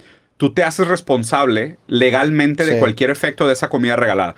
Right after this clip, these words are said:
Speaker 1: Entonces, mucha, muchas empresas dicen, "Güey, yo no regalo comida vieja porque si se intoxica alguien, me sale muy cara la filantropía. Entonces, prefiero no hacer filantropía".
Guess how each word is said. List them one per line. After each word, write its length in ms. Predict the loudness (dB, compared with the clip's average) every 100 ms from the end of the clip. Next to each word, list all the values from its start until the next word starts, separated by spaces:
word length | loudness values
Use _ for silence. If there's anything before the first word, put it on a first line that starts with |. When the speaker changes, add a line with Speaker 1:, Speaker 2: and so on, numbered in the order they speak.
| -10
Speaker 1:
Entonces, 240 | -2 2
mucha, 320 | 2 2 0 0
muchas 300 | 0 0 -2
empresas 360 | -2 -2 -2
dicen, 260 | -2 0 2
"Güey, 180 | 2 2
yo 100 | 0
no 100 | 2
regalo 340 | 0 0 0 2
comida 320 | 2 2 2
vieja 380 | 2 0 -4 -6 -18 -10 -4
porque 200 | -2 -2
si 180 | -4
se 120 | 0 0
intoxica 560 | 0 -2 0 0 0
alguien, 320 | 0 0 -2
me 160 | -2 -2
sale 240 | 0 0
muy 160 | 2 2
cara 240 | 2 0
la 80 | 0
filantropía. 580 | 0 -2 -2 -2 -2 -2
Entonces, 360 | -4 -4 -4 -4
prefiero 340 | -4 -2 0
no 140 | 2 0
hacer 200 | -2 -2
filantropía". 520 | -2 -4 -6 -6